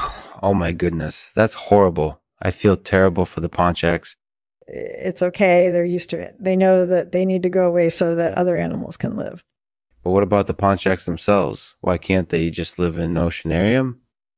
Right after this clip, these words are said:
Speaker 2: Well, the Pontiacs are native to the Amazon rainforest, and oceanaria are, are not really the best place for them. They need a lot of space to roam and frolic.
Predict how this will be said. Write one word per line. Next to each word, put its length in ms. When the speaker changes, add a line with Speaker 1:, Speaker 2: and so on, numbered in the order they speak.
Speaker 2:
Well, 280
the 80
Pontiacs 460
are 120
native 640
to 160
the 720
Amazon 360
rainforest, 720
and 260
oceanaria 720
are, 140
are 160
not 260
really 220
the 100
best 240
place 280
for 100
them. 460
They 100
need 240
a 60
lot 180
of 60
space 260
to 100
roam 220
and 140
frolic. 360